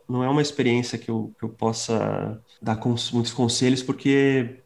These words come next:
a, a maioria das pessoas que eu conheço aqui que não são daqui, elas vieram pra trabalhar numa empresa aqui, fizeram uma, foi uma mudança muito grande. Mas eu, eu, eu trabalhava, comecei trabalhando em casa,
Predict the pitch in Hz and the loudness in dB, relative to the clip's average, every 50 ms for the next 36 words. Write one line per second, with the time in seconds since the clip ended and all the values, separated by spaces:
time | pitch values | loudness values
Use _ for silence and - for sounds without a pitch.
0 | _ - - 50 - - - - 123 123 127 131 143 139 147 139 131 - - 117 | _ -8 -6 -6 -6 -6 -6 -2 0 2 4 6 6 6 6 4 2 -2 -4 -4
1 | - 143 - 127 113 - 120 117 117 - 113 - - - 120 113 117 117 117 - | -4 -2 -2 -2 0 2 0 0 0 -2 -6 -12 -6 -2 0 0 0 0 0 0
2 | 120 117 113 101 92 95 - 139 156 135 110 - - - _ _ _ _ _ _ | 0 2 2 2 0 -2 0 0 2 2 0 -2 -8 -16 _ _ _ _ _ _
3 | _ _ _ _ - - 101 101 107 104 107 110 120 110 107 104 107 107 110 110 | _ _ _ _ -6 -4 -2 -2 -2 -2 0 2 4 4 6 6 4 4 4 2
4 | 117 123 123 123 123 123 123 - - - 98 113 113 - 117 117 123 120 117 117 | 2 2 2 2 0 0 -2 -4 -8 -6 -6 -4 -4 -2 -2 0 2 4 4 4
5 | 120 123 127 127 127 - 123 123 120 120 117 113 - - 117 120 127 127 123 117 | 4 4 2 2 2 0 0 0 0 0 -2 -4 -4 -4 -2 -2 0 0 -2 -4
6 | 117 - - _ _ _ _ _ - - 113 107 117 113 120 120 123 123 117 113 | -6 -10 -16 _ _ _ _ _ -4 -2 0 2 2 4 4 4 4 4 2 2
7 | - - - - - - _ _ 117 113 117 120 127 127 117 120 123 123 131 123 | 0 -4 -8 -10 -16 -20 _ _ 0 2 2 4 4 4 2 2 0 0 0 0
8 | 127 127 151 131 123 117 113 107 104 107 104 104 - - - 110 107 113 107 113 | 0 0 0 0 0 2 2 0 0 -2 -4 -8 -8 -8 -4 -2 -2 -2 0 2
9 | 117 123 135 147 147 - - 135 135 - 139 131 - 127 123 120 120 123 131 123 | 2 4 4 2 2 2 0 0 0 0 -2 -2 0 2 2 4 4 2 2 0
10 | 127 123 - - _ _ - 127 127 123 - - - 131 135 131 131 127 123 123 | -2 -6 -6 -10 _ _ 0 2 2 2 2 2 2 4 4 4 4 4 4 4
11 | - 110 110 123 147 160 185 202 - | 4 4 4 4 4 2 0 -2 -4